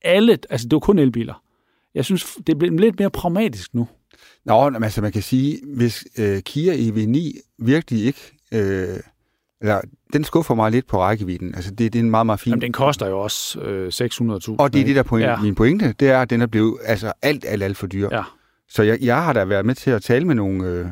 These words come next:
Speaker 2: nogle s-, store familier, som skulle have en syvpersoners bil, og gået og ventet på Kia E V ni, og så var blevet lidt skuffet over prissætningen. Og, øh, nej, altså, jeg, jeg tror, Kodiaq har et, sådan et, øh, et segment, som er sådan, det er ikke voldsomt stort i Danmark, men den skal nok sælge.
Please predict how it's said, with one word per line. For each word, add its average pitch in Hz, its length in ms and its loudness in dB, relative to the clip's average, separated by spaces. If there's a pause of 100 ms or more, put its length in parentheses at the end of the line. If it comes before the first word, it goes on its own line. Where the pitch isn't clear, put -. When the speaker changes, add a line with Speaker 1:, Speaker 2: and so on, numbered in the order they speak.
Speaker 2:
nogle 104 300 -2
s-, - 220 -18
store 202 260 2
familier, 104 420 0
som 101 160 -4
skulle 107 220 0
have 127 60 4
en 139 80 2
syvpersoners 113 560 -2
bil, 135 240 0
og 95 100 -4
gået 104 140 2
og 98 60 -2
ventet 160 260 2
på 101 240 0 (460)
Kia 110 220 2
E 120 140 4
V 117 120 2
ni, 113 280 0
og 107 80 -8
så 117 240 -2 (480)
var 90 60 -2
blevet 113 200 2
lidt 123 100 0
skuffet - 280 0
over 110 80 2
prissætningen. 90 760 -6 (920)
Og, 107 360 2
øh, 92 240 -2
nej, 120 300 2
altså, 123 180 0
jeg, 156 180 2
jeg 156 180 -2
tror, 196 240 -4
Kodiaq 160 580 -2
har 147 300 -6
et, 104 100 -6
sådan 151 160 -2
et, 123 160 -4
øh, 110 160 0
et - 200 -8
segment, 131 440 -2
som 113 180 -2
er 104 60 -2
sådan, 127 360 -2 (300)
det 120 80 4
er 143 40 6
ikke 160 140 0
voldsomt 131 340 0
stort 123 220 0
i 92 40 -10
Danmark, 107 340 0
men 110 140 0
den 151 80 2
skal - 120 -2
nok 165 140 0
sælge. 147 260 0